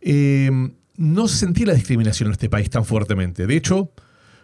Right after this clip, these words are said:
cuando los judíos, la conversación de los judíos está hablado más por el lado de Israel. ¿Qué pasa en Israel? ¿Qué está sucediendo? ¿Cómo podemos hacer para ayudar? Bueno, si, a ver si podemos poner plata,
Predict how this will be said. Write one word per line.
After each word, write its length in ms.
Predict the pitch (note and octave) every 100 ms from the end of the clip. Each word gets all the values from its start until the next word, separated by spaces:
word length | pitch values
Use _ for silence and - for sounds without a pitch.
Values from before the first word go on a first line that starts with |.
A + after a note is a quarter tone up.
| _
cuando 1080 | C3 B2+ C3+ C3+ B2 B2+ B2+ B2+ B2 A#2+ A#2+
los 100 | B2
judíos, 440 | B2+ F3+ A3+ A#3 F3
la 100 | C#3
conversación 440 | D3+ D3 - A3+
de 60 | A3
los 80 | E3
judíos 280 | G3 A3+
está 160 | - D#3+
hablado 260 | D3+ F3+ D#3
más 140 | E3+
por 180 | - B2+
el 60 |
lado 180 | B2 D#3+
de 80 | B2+
Israel. 320 | - C#3+ C3
¿Qué 140 | C3+ E3
pasa 240 | A3 -
en 80 | C3
Israel? 560 | - B2 C#3+ C#3 C#3+ C#3 - - - _
¿Qué 100 | F3+
está 140 | F3
sucediendo? 640 | - A#2 B2+ C3+ C3 B2
¿Cómo 220 | C3 F3+ C3+
podemos 240 | B2+ B2+
hacer 100 | C#3
para 140 | A#2+
ayudar? 560 | A2 A#2+ B2 B2+ B2 - - - - -
Bueno, 160 | A#2+ B2
si, 140 | E3 D3+
a 100 | D3+
ver 60 |
si 120 | D#3
podemos 260 | B2 C3 C3+
poner 220 | A#2 A#2
plata, 640 | C#3 C3+ C3 C3 A#2+ A#2